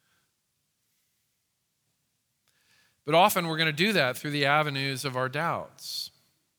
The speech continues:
You know, look at this twelve to fourteen-year-old girl, Mary. She is actually formed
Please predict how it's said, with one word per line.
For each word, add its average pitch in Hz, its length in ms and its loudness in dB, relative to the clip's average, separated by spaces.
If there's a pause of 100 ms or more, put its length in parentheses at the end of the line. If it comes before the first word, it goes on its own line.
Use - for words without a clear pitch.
(1000)
You 160 80 -6
know, 160 60 -2
look 240 200 2
at 240 120 -2
this 170 440 0 (220)
twelve 165 240 0
to 147 80 -8
fourteen-year-old 143 800 -4
girl, 117 480 -2 (460)
Mary. 131 480 -2
She 233 320 -2
is 214 280 -2
actually 147 540 -2
formed 147 1000 -6